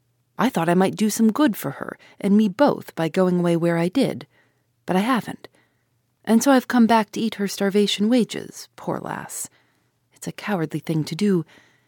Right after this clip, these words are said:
and if I'd had strength, I should have gone on further, but I couldn't." As he was saying these words, a girl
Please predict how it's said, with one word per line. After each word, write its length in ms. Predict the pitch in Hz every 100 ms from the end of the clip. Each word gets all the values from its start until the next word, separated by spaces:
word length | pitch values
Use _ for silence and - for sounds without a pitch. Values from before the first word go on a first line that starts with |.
| _
and 80 | 214
if 100 | 214
I'd 120 | 233 208
had 200 | 208 -
strength, 520 | - 262 - - - _ _ _
I 60 | 185
should 180 | - 196
have 100 | 175
gone 240 | 196 196
on 160 | 185 185
further, 480 | - 247 - - _ _ _ _ _ _
but 100 | 208
I 60 | 202
couldn't." 540 | - - - - _ _ _ _ _ _ _ _ _ _ _ _ _ _ _ _ _ _ _ -
As 160 | 240
he 100 | 349
was 140 | 359 294
saying 300 | - 196 170
these 240 | 160 -
words, 380 | 180 175 156 - - _ _
a 60 | 196
girl 440 | 170 247 - -